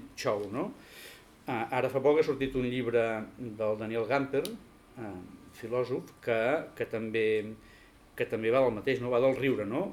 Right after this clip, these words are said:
Eh, es, es titula De qué, de qué te ríes, no?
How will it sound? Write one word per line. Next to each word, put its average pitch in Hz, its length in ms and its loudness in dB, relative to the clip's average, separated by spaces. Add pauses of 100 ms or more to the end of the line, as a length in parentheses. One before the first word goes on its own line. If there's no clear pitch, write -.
Eh, 92 880 -10
es, - 160 -12
es 127 160 -8
titula 135 240 2
De 131 160 2
qué, 135 220 8 (100)
de 120 160 -2
qué 139 160 0
te 135 160 2
ríes, 147 400 -2
no? 160 240 -4